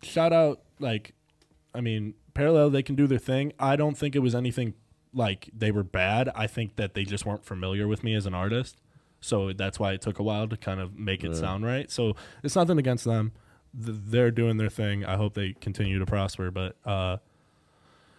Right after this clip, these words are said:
Speaker 1: yeah, it was just a hassle getting the final mix back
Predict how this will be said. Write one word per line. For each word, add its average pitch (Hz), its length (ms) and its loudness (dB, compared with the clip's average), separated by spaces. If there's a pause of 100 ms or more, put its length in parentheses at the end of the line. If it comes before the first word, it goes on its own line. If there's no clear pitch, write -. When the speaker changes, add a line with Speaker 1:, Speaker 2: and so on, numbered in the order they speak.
(380)
Speaker 1:
yeah, 120 220 4
it 110 120 2
was 127 120 2
just 143 140 -2
a 127 80 2
hassle 131 340 2
getting 113 220 -2
the 104 140 0
final 107 260 -2
mix 107 240 -2
back 90 260 -6